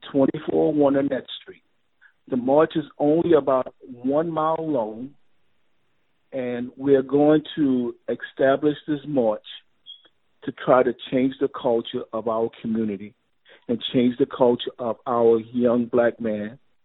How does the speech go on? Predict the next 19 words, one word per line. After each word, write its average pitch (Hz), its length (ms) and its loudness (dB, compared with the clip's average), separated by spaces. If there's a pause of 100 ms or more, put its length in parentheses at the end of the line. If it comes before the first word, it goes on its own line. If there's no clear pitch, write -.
(320)
to - 100 -8 (140)
change 131 200 4
his 131 160 -2
mind 120 300 2 (120)
setting 110 380 2 (540)
so 131 120 4
that 113 420 0
we 175 200 4
could 151 140 2 (140)
change 113 300 0 (100)
the 113 80 0
dynamics 120 580 0
of 120 160 0
our 113 260 2 (160)
city. 101 240 -2 (400)
Because 123 260 -8
as 135 280 6
we 147 80 6
could - 200 2